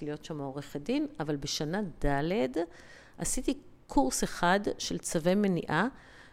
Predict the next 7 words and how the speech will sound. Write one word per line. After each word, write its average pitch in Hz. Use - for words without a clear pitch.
וסיפרו 196
שמה 320
על, 180
אה, 165
כל 302
מיני 381
סיפורים, 311